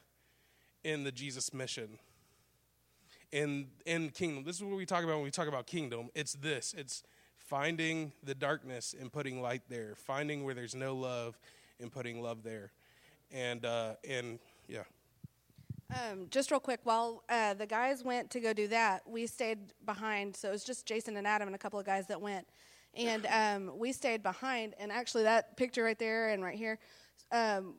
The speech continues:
Speaker 2: so the kids all got to hear stories and they got to eat food and all this stuff. But the moms of these kids, the ones that came, um, we actually got to kinda pamper them a little bit too. Um, Carla's mom did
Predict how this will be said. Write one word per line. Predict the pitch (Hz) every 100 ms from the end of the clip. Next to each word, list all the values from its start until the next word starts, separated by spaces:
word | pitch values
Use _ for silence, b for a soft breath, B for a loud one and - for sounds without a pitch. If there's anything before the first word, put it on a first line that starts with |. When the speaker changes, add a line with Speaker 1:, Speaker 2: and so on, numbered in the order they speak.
| _ -
Speaker 2:
so | - 254
the | 233
kids | 240 370 370
all | 320
got | 302 254
to | 262
hear | 240
stories | - 311 302 294
and | 262
they | 226
got | 196 202
to |
eat | 170 185
food | 277 277
and | 254
all | 247
this | 240
stuff. | - 226 -
But | 233 220
the | 240
moms | 208 220 277 392 320
of | 262
these | 214 214
kids, | - 226 214 208
the | 233
ones | 233 254
that | 226 196
came, | - 294 302 220 214 B B B B
um, | 220 220 -
we | 233 269
actually | 339 392
got | 359
to | 339
kinda | 330 294
pamper | - 240 247 233
them | 202 202
a |
little | 220 247
bit | 240 220
too. | - 240 247 254 B B B
Um, | 226 220 202 196 175 - _ -
Carla's | 247 262 254 247
mom | 233 247 262
did | 240